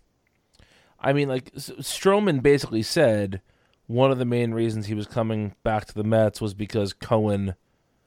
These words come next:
you know, got him excited. But also, he opted out last season. He had an offer on the table. Who knows what he would have gotten? Um, my point for saying that is that I think that you always hear about guys being excited by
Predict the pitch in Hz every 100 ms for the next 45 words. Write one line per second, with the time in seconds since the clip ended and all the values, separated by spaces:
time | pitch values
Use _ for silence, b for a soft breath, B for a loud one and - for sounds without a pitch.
0 | _ - 104 101 95 104 101 98 92 98
1 | 69 - 208 254 226 185 151 143 - b
2 | b - 131 - 123 - 127 120 113 117
3 | 113 - 110 101 104 101 107 104 76 117
4 | 110 110 107 - 110 104 101 104 113 101
5 | 120 113 101 104 101 95 95 - 67 -
6 | _ b b b b b - 107 71 -
7 | _ _ 120 127 123 - 180 156 - 113
8 | 175 165 131 110 104 - - 113 95 113
9 | 101 98 - _ _ 123 120 156 160 131
10 | 110 - 117 127 127 143 131 - 123 120
11 | 117 92 113 110 113 110 - 113 110 101
12 | - 107 107 110 98 101 98 98